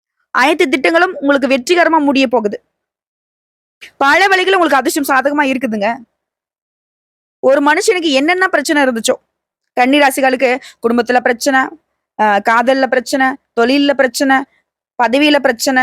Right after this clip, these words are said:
அக்கம் பக்கத்துல பிரச்சனை, நட்புகள பிரச்சனை, உறவுக்காரங்கள பிரச்சனை, பிரச்சனை, பிரச்சனை மட்டுமே பார்த்த இந்த கன்னி, இனி பிரச்சனையே இல்லாத ஒரு நிம்மதியான வாழ்க்கையே வாழ போறீங்க. தொழில் துறைகள்ல மேல் அதிகாரிங்க உங்களுடைய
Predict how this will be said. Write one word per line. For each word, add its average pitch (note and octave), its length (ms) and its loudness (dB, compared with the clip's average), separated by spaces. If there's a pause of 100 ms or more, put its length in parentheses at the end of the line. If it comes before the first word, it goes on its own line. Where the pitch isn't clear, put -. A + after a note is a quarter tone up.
(140)
அக்கம் D#4+ 340 -2
பக்கத்துல C#4 320 0
பிரச்சனை, B3+ 380 0
நட்புகள C#4+ 480 2
பிரச்சனை, C4 480 -2
உறவுக்காரங்கள C#4+ 540 2
பிரச்சனை, B3 360 -4
பிரச்சனை, C#4 380 -4
பிரச்சனை D4+ 340 -4
மட்டுமே D4 320 0
பார்த்த B3+ 200 -2
இந்த A#3+ 100 0
கன்னி, A#3+ 420 0 (200)
இனி C#4+ 180 0
பிரச்சனையே E4+ 580 0
இல்லாத C4+ 380 2
ஒரு C4+ 120 2
நிம்மதியான D4+ 600 0
வாழ்க்கையே C4+ 500 0
வாழ A3+ 300 2
போறீங்க. G#3+ 260 -2 (540)
தொழில் D4 340 0
துறைகள்ல B3 440 2 (280)
மேல் D4+ 320 2
அதிகாரிங்க E4+ 720 2
உங்களுடைய C#4 500 0